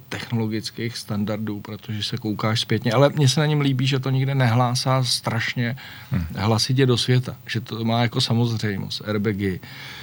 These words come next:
Speaker 1: a další různý věci,
Speaker 2: Hmm.
Speaker 1: tempomaty a
Speaker 2: Hmm.
Speaker 1: podobné věci,
Speaker 2: Hmm.
Speaker 1: jako si našel už v těch autech a dost často to bylo,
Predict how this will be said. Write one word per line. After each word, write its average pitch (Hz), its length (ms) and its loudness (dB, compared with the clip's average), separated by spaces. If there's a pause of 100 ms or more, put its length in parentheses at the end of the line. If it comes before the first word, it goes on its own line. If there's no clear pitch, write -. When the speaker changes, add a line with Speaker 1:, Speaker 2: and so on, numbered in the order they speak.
(140)
Speaker 1:
a - 40 -2
další 131 300 8
různý 120 260 4
věci, 107 160 2
Speaker 2:
Hmm. 85 80 4
Speaker 1:
tempomaty 113 460 0
a 110 40 4
Speaker 2:
Hmm. 82 60 0
Speaker 1:
podobné 123 340 4
věci, 127 240 4
Speaker 2:
Hmm. 139 60 6
Speaker 1:
jako 131 180 0
si 135 120 2
našel 135 340 4
už 135 180 -2
v - 60 -4
těch 147 260 2
autech 143 540 4
a 139 60 4
dost 123 180 2
často 131 320 -4
to 131 140 -6
bylo, 123 360 0